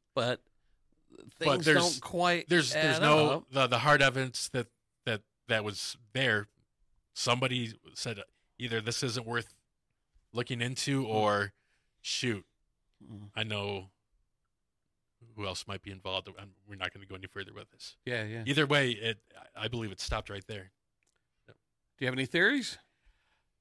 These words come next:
Speaker 3: Yeah, you got theories.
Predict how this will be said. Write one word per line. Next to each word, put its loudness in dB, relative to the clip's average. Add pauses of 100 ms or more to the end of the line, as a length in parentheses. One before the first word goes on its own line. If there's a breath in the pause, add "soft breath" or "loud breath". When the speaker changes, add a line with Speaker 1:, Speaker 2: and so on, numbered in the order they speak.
(1300 loud breath)
Speaker 3:
Yeah, -18
you -18
got -10
theories. -20